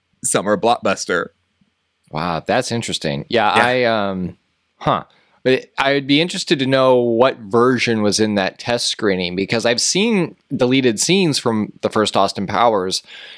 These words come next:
Speaker 2: and there's one where I'm like, "Yeah, that was a good,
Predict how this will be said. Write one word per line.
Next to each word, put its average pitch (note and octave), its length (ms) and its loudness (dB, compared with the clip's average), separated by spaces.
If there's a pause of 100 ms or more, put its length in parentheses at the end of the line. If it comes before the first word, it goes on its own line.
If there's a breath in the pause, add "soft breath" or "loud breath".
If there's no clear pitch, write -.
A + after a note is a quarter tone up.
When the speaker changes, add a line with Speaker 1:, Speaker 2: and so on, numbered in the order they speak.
(200 loud breath)
Speaker 2:
and A#2+ 640 0
there's C3 300 0
one D#3+ 540 2 (160)
where C3 120 0
I'm C3 60 -2
like, A2+ 200 -2
"Yeah, G2+ 240 0
that G2+ 100 0
was G#2+ 120 -2
a G#2+ 60 -4
good, G2+ 340 0